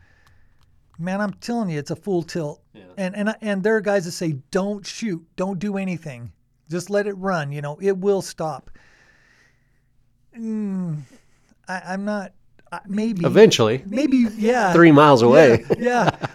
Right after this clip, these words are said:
Speaker 1: I, I mean, I've had, I've had stands where I had a big open field, you know, pivot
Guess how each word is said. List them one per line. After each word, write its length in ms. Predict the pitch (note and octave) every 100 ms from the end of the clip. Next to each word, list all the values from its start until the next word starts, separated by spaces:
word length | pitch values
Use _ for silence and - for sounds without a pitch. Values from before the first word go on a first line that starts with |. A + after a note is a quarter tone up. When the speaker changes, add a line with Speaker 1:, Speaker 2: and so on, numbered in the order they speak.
| -
Speaker 1:
I, 320 | G#3+ A3+ G#3+
I 20 | A#3
mean, 280 | B3 A3+
I've 200 | A3+ B3+
had, 360 | G#3+ A#3+ G3 D#3+ _ _ _ _
I've 140 | F#3+ G#3+
had 180 | B3 F3+
stands 420 | - F#3+ A3 G3
where 140 | F3+
I 40 | E3
had 80 | D3+
a 40 |
big 260 | C3+ G3+ G3+
open 280 | G3+ G3 F3+
field, 500 | - F#3 F#3 F3+ E3+
you 120 | F3
know, 180 | F3 F3
pivot 520 | E3+ D#3+ F3 F3